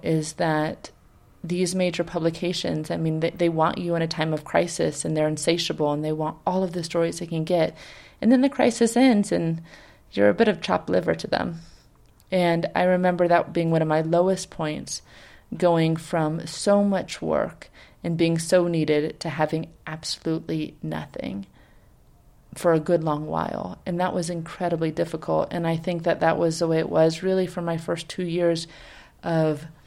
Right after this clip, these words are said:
reporting was, my first two years of freelancing was work, work, work, work, work, work, work,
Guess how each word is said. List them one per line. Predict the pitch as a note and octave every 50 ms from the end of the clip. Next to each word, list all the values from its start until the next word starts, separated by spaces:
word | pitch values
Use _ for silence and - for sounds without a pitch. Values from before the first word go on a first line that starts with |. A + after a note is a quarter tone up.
| - - - - _ _ -
reporting | - - F3+ E3 E3+ - G#3+ G#3+ B3+ C4+ A#3+ F3+ D#3+ D#3 - -
was, | - E3 D#3+ D#3+ D#3 D#3 D#3 D#3 D#3 - - - - - - - -
my | - E3+ E3 D#3+
first | E3 F3+ F3 E3+
two | E3+ - F3+
years | E3+ E3 E3
of | E3+ E3
freelancing | - F3 F3 F#3 F#3+ F3 F3+ F3 D#3+ D#3
was | D#3 D#3 D3+ - - - - - - - - - _ - - _ _ _
work, | - F#3 G#3+ G#3+ G#3+ -
work, | G3+ F#3+ -
work, | G3 F#3 -
work, | F#3+ F#3 F#3 -
work, | F#3 F3+ -
work, | F3+ F#3 -
work, | G3+ G3+ G3 F#3+ F#3+ -